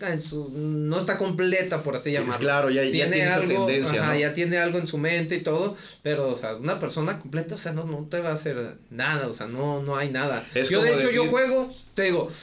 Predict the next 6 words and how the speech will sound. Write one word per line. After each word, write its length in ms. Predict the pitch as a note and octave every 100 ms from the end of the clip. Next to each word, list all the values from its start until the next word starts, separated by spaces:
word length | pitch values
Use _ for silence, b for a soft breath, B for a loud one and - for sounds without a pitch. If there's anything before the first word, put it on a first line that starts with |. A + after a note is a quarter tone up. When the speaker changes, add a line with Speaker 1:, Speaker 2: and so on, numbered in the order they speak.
| B - - - E3+
Speaker 1:
armé 260 | D#3 F3+
la 140 | A#3 A#3
computadora 680 | G3 F3+ D3+ D#3 A3 A#3 -
únicamente 600 | F3+ F#3 F3+ D#3 E3 F#3
para 240 | F3 D3 C3
jugar. 360 | A#2 A#2+ A#2